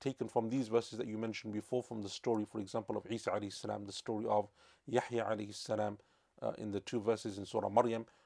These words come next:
or I think a better evidence generally for that is those verses in Surah Safat after every mention of a prophet and his story, Allah subhanahu wa ta'ala will then say,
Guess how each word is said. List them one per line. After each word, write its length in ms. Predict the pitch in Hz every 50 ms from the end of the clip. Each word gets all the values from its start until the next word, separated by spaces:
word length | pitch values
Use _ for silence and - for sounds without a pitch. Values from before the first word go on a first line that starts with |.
| _ _ -
or 260 | 139 139 151 151 - _ _ _ _ _ _ _ -
I 80 | 135
think 200 | 117 - 123 110
a 60 | 123 110
better 280 | 110 120 117 120 123 -
evidence 580 | - 123 113 120 110 113 110 110 - - - - _
generally 300 | - 120 117 120 120 120
for 140 | - - 123
that 180 | 127 156 165 160
is 160 | 143 120 - -
those 240 | 123 117 120 113 107 -
verses 400 | 120 120 110 - - 113 107 -
in 60 | 107 -
Surah 220 | - 120 110 104
Safat 480 | - - 113 104 - - 123 123 - 113
after 300 | 110 - - - 117 -
every 380 | - 117 107 110 113 107 107 - - - - _ _ _ _ -
mention 380 | 123 117 123 120 - - 120 117
of 180 | - 113 107 107
a 220 | 107 104 101 - - _ _ -
prophet 340 | - 120 - - 120 -
and 100 | - 104 98
his 100 | 92 -
story, 340 | - - - 147 143 143 -
Allah 220 | 113 107 110 117
subhanahu 320 | 110 - - - - 143
wa 60 | 110 104 - - 101
ta'ala 160 | 107 104 104
will 180 | 101 104 104 95
then 160 | 101 101 98
say, 300 | - - 127 131 147